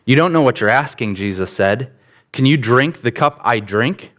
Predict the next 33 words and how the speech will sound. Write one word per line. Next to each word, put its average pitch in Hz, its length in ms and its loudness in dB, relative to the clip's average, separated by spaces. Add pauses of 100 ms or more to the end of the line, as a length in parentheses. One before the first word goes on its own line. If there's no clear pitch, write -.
or 117 100 0
be 113 120 0
baptized 139 720 0
with 120 100 -2
the 104 60 -6
baptism 127 640 -2
I'm 107 180 -2
baptized 123 580 -2
with?' 143 280 0 (720)
'We 113 120 0
can,' 180 300 0
they 107 120 0
answered. 113 460 -2 (800)
Jesus 139 360 4
said 127 200 4
to 117 80 0
them, 120 320 0 (240)
'You 131 180 0
will 151 240 6
drink 147 280 0
the 139 60 -4
cup 135 280 -2
I 117 100 2
drink 107 480 -6
and 123 140 -2
be 120 80 0
baptized 120 600 0
with 117 120 -2
the 110 60 -4
baptism 113 540 -2
I'm 107 160 -2
baptized 98 540 -4
with, 95 300 -4